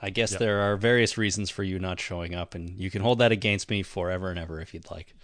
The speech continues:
Speaker 2: Y-, yeah, no problem.
Speaker 1: Alrighty. Now, this made me think of something else, though. A, a li-, another listener recently wrote in and asked me why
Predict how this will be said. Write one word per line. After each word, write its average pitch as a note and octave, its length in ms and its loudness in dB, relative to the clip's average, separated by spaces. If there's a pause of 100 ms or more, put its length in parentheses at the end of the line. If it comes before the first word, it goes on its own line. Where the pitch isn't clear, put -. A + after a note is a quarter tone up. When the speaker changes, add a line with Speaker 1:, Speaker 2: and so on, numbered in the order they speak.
(140)
Speaker 2:
Y-, C3+ 160 -10
yeah, D3+ 260 -2 (100)
no B2+ 120 -2
problem. A#2 300 0 (180)
Speaker 1:
Alrighty. E2+ 400 -2 (540)
Now, C#3 160 4
this F#3+ 220 2 (120)
made D#3+ 220 2
me D3+ 80 2
think D3 200 -2
of B2 100 -2
something A2 400 -2
else, A2+ 420 0
though. D#2 360 -6 (180)
A, A#2 180 2
a - 100 0
li-, C3+ 200 0
another C#3+ 340 4
listener C3+ 380 2
recently A2 480 -2
wrote G2 280 2
in F2+ 280 -4 (520)
and G2+ 140 -4
asked A2+ 300 0
me G2 380 -4 (260)
why B2+ 840 2